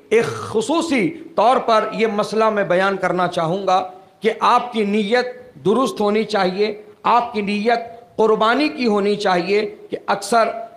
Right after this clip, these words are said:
मिडिल क्लास फैमिलीज में ये सोच लोगों में पाई जाती है कि दो बकरे कुर्बानी के लिए तो हम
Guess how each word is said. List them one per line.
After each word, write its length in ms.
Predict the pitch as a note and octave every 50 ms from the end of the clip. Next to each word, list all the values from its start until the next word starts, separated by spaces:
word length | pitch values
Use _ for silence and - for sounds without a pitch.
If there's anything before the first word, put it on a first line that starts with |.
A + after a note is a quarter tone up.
| - - _ -
मिडिल 340 | D#3 F#3 G#3+ G#3 A#3 A#3 -
क्लास 320 | - G#3+ G#3+ G#3+ G#3+ -
फैमिलीज 480 | - G#3+ G3+ G3+ G#3 G#3+ A3+ A#3+ G#3+ F#3+
में 280 | G3+ G3+ G3 F#3 F3 - - - - - - A#2+
ये 140 | C#3+ G#3 G3+
सोच 460 | G3+ - A3 A3 B3 B3+ - - - - - - - C#3
लोगों 400 | D3 E3+ G3+ G#3 G3+ A3+ B3+ B3
में 180 | A#3 A3 -
पाई 280 | - G3 G3 G#3+ A3 G#3
जाती 380 | G3 F#3 F3+ F3+ - A3+ A3
है 200 | G3+ F#3 F3+ F#3+ G3 - - - - - - _ -
कि 80 | F#3 F3
दो 220 | D3+ E3 A3+ A#3+ A3+
बकरे 340 | F3+ - G#3 A3 A3 A3 A3
कुर्बानी 500 | - F#3+ G3 F#3 F#3 F#3+ F#3+ G#3+ A#3 A#3+ A3
के 160 | - G#3+ G3+
लिए 200 | G3 G3+ G#3+ A3
तो 140 | G#3 - G3+
हम 180 | F3+ F#3+ G#3